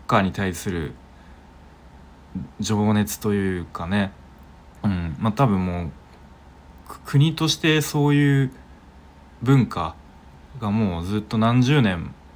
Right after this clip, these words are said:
も、もうおそらくもうサッカーが国技ぐらいの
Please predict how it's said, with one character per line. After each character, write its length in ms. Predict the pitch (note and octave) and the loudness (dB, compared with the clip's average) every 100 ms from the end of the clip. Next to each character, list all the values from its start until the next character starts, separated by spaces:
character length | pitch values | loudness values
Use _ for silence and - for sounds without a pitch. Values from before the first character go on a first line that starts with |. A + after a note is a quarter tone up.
| - | -16
も、 260 | F#2 F2 C#2 - - - - - - - - - - | -10 -10 -10 -14 -20 -20 -20 -20 -20 -20 -20 -20 -10
も 60 | G#2 | -6
う 20 | |
お 20 | |
そ 120 | - | -2
ら 80 | D#3 | -2
く 100 | C3 | 0
も 100 | F#2+ | -2
う 40 | G2 | -2
サ 120 | G2 | -2
ッ 60 | - - | -4 0
カ 200 | B2 G#2 | 2 4
ー 20 | |
が 280 | F#2 E2 - - - - | 2 -2 -6 -14 -20 -12
国 320 | - G#3+ - G2 | -2 0 2 -2
技 200 | F2 E2+ | -2 -4
ぐ 140 | G#2+ | -2
ら 160 | G2+ F2+ | 0 -2
い 60 | |
の 180 | E2 D2 | -4 -10